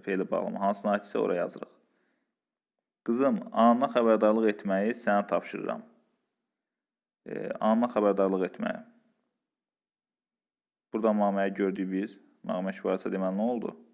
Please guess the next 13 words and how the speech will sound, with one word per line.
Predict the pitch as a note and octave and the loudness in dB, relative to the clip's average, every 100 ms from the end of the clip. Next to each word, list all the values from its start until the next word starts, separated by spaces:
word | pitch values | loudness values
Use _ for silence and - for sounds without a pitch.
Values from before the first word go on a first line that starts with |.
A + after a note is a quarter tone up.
| _ _ _ _ _ _ _ _ _ _ - | _ _ _ _ _ _ _ _ _ _ -20
E, | - - | -16 -16
əsas | - G#2 - | -8 -6 -4
tərəfi | G2 G2+ | -6 -4
məsləhət | G2 F#2+ - - F#2+ | -6 -4 -8 -6 -8
tərkibi | F#2+ F#2 F#2 | -8 -8 -6
ilə | F2+ | -4
ifadə | F#2 F#2+ | -4 -4
olunmuş | F#2 F#2 F#2+ - - | -4 -4 -6 -10 -8
feili | - F2+ | -6 -6
birləşmə. | F2 E2+ - - - - _ _ _ _ _ _ _ _ _ _ _ _ _ _ - | -6 -8 -10 -12 -16 -18 _ _ _ _ _ _ _ _ _ _ _ _ _ _ -8
Birə | F#2+ F2+ | -2 0
A. | - F2 F#2 G#2 - _ _ _ _ _ _ _ _ _ _ - | 0 0 -2 -6 -12 _ _ _ _ _ _ _ _ _ _ -2
Sonra, | A#2 G2 | 2 2